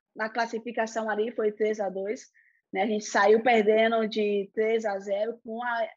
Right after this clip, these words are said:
com a menos a gente foi buscar o jogo, né? E se tivesse um minutinho a mais aí, a gente poderia sair ali com empate, talvez, né? Mas sabemos que é um jogo que a gente tem que dar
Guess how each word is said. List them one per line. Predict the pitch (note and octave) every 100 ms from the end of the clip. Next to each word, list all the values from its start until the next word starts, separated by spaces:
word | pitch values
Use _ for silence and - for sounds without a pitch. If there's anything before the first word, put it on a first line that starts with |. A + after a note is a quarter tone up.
| _
com | - A#3
a | B3
menos | A3+ G#3+ A#3 A3
a |
gente | G#3+ A3 -
foi | A3 B3
buscar | B3 - G#3+ G3+ G#3
o |
jogo, | F#3+ F#3 F#3 A3 A#3+ - - - -
né? | G3 G3
E | G#3+
se | A3+
tivesse | A3+ G#3+ G#3+
um | A#3
minutinho | A3+ A3 A3 - A3
a | G#3
mais | G3+ G3 G3 G#3+
aí, | G#3 F3+ G3
a | G#3
gente | G#3+ G#3+ -
poderia | G#3 G3+ G3+ G#3 G3+
sair | G3+ - - G3+ G3+ G#3+
ali | F#3 F#3+ G#3 -
com | G3
empate, | F#3 - F3+ E3+ G#3+ - - -
talvez, | E3+ G3+ G#3 G#3 B3+ -
né? | F#3+ A#3 - - - _
Mas | A3+ G#3 A3 A#3 - - _ _
sabemos | - B3 B3 C4 D#4
que | -
é | D4
um | D4
jogo | C#4 B3+ C4 C#4 F4 G4
que | - C4+
a | D4
gente | C#4 -
tem | C#4+
que | C#4+
dar | A#3 B3+ C4